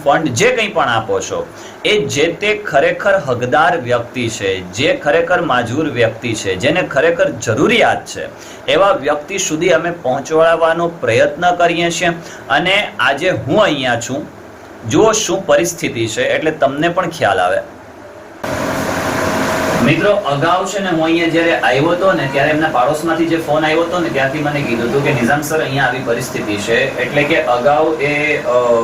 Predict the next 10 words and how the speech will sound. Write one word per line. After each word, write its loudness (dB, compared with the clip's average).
એને 0
અટેક 0
આવ્યો 0
હતો. -2
અટેકના 0
લીધે 0
બ્રેન 0
સ્ટ્રોક -4
થયો -4
હતો. -8